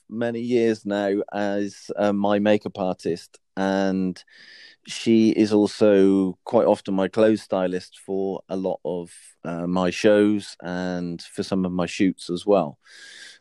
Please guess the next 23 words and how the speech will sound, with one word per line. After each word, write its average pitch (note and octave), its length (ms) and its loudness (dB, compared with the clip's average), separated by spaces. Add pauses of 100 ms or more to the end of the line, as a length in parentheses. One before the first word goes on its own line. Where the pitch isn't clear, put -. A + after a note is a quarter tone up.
(120)
Um, F#2 640 0 (580)
that A#2+ 320 2
has G#2+ 200 -2
been G2+ 240 -2
a F#2 120 0
huge G#2 380 -6
help G2 340 -6
over F#2+ 220 -4
the F2+ 120 -10
years G2 440 -2 (100)
because G2 600 -8 (1040)
we F#2+ 520 -4 (100)
obviously - 440 -12 (160)
live F2+ 200 -2
together, C3 460 2 (440)
and, A2 540 0
uh, G#2 240 0
so A2+ 260 -4
the G#2 180 -4
ideas G#2+ 520 -2
that - 100 -18
come G#2+ 200 -8
about G2+ 380 -2